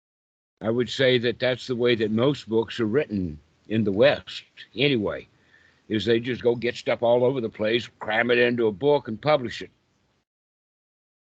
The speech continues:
Well, guess what? There's more to the story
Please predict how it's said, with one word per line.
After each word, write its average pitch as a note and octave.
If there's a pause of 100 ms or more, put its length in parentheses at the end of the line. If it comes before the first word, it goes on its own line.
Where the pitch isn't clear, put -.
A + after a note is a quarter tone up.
(600)
Well, A2 (720)
guess C3
what? E3 (2750)
There's C#3+
more E3+
to G3+
the E3+
story -